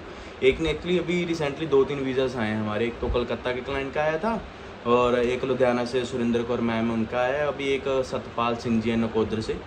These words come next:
तो उनका भी आया वीज़ा। अभी उनका हमने थोड़े दिन पहले जर्मनी लिया है, उससे पहले भी उनका एक बार जर्मनी लिया था, उसके बाद उनका यूके लिया था, अभी दोबारा जर्मनी लिया है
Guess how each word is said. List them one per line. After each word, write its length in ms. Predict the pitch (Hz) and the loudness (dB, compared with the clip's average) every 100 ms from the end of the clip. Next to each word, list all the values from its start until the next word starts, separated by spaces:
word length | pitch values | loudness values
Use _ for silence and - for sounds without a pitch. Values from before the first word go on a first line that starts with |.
| - - - - | -14 -14 -6 0
तो 120 | 139 | 2
उनका 360 | 131 123 117 | 4 2 2
भी 160 | 107 113 | 2 2
आया 160 | 98 90 | 2 0
वीज़ा। 300 | 90 90 92 | -2 -2 -2
अभी 300 | 90 104 104 | -2 -4 -4
उनका 600 | 104 107 110 104 101 95 - - | -4 -2 -2 0 -2 -4 -10 -10
हमने 420 | 113 117 120 120 120 - - - | -4 0 2 0 -2 -10 -10 0
थोड़े 160 | 131 | 2
दिन 80 | 143 | 2
पहले 260 | 147 135 135 | -4 -4 -2
जर्मनी 420 | 127 120 123 147 | 2 2 2 -2
लिया 260 | 147 143 139 | -2 -2 0
है, 360 | 175 - - - - | -2 -8 -14 -16 -4
उससे 200 | 135 - | -4 -2
पहले 240 | 170 156 156 | 0 2 2
भी 80 | |
उनका 180 | 170 170 | 2 4
एक 140 | 175 170 | 2 4
बार 160 | 175 | 0
जर्मनी 360 | 170 151 170 170 | 2 0 0 -2
लिया 240 | 170 170 | 0 0
था, 160 | 165 175 | 2 0
उसके 240 | 170 - | 0 -2
बाद 180 | 160 160 | -2 0
उनका 200 | 160 160 | 0 -2
यूके 320 | 135 120 143 | 0 0 -2
लिया 280 | 143 147 143 | -2 -2 -2
था, 40 | |
अभी 200 | 156 156 | -2 -2
दोबारा 400 | 165 123 117 120 | -2 0 2 4
जर्मनी 460 | 131 135 131 139 147 | 2 2 0 -2 -4
लिया 240 | 147 151 | -4 -4
है 200 | 151 170 | -2 -4